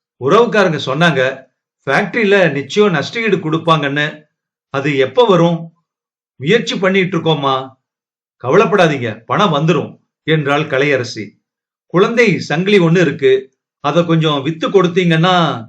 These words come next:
"இல்ல, இல்ல, அதெல்லாம் வேண்டாம்மா. உங்களுக்கு இப்ப எவ்வளவு பணம் வேணும்? நான் தரேன்." "இல்ல, வேண்டாங்க. கடனா வாங்குனா திருப்பி தர முடியாது, போயிடும்."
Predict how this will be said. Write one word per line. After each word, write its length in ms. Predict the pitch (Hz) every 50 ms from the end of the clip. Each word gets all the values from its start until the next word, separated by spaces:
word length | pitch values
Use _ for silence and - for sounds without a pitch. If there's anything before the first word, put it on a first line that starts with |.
| _ _ _ _ _ _ _ _ _
"இல்ல, 160 | 147 165 196 214
இல்ல, 180 | 214 220 226 220 165 123 -
அதெல்லாம் 380 | 107 139 147 190 220 240 196 170
வேண்டாம்மா. 400 | 156 156 156 151 135 127 117 117 117 117 - _ _ _ _ _ 165
உங்களுக்கு 300 | 160 180 185 165 165 165
இப்ப 160 | 160 160 165 196 214 196
எவ்வளவு 340 | 147 139 143 202 233 240 208 170
பணம் 240 | 175 170 180 185 180
வேணும்? 260 | 175 160 156 160 156 135 110
நான் 260 | 127 139 175 196 170
தரேன்." 260 | 202 202 185 127 - - - _ _ _ _ _ _ _ _ _ _ _ _
"இல்ல, 180 | 127 135 165 180 156 - 120 120
வேண்டாங்க. 400 | 139 165 180 190 175 147 123 120 113 110 113 - _ _ _ _ _ -
கடனா 300 | 120 131 147 170 202 233 226
வாங்குனா 360 | 180 147 147 151 156 156 170 151 131 120 117
திருப்பி 300 | 117 - 165 190 - 233
தர 160 | 190 190 180 170
முடியாது, 440 | 151 139 139 143 143 131 127 113 104 - _ _ _ _ _ _ _ -
போயிடும்." 380 | 147 165 190 180 151 127 120